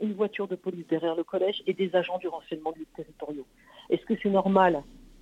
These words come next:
Dans une démocratie, qu'il y ait ça pour un journaliste. Donc, est-ce que c'est normal qu'une, euh, jeune fille ait dû être exfiltrée de son lycée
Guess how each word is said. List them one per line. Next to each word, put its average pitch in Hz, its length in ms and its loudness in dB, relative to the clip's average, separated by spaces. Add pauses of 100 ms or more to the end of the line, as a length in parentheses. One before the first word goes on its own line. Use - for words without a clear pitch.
(140)
Dans 175 160 -2
une 165 160 -4
démocratie, 208 840 2 (480)
qu'il 190 260 -4
y 202 60 4
ait 185 160 2 (240)
ça 220 260 4
pour 185 180 2
un 165 80 0
journaliste. 156 460 -8 (560)
Donc, - 140 -4
est-ce - 160 -2
que 226 120 2
c'est 202 120 -4
normal 190 480 4
qu'une, 160 260 -6 (220)
euh, 156 160 0
jeune 180 180 -2
fille - 340 -4
ait 160 260 -2 (200)
dû 202 140 2
être - 280 0 (100)
exfiltrée 220 600 0
de 185 80 2
son 185 220 -4
lycée 214 420 2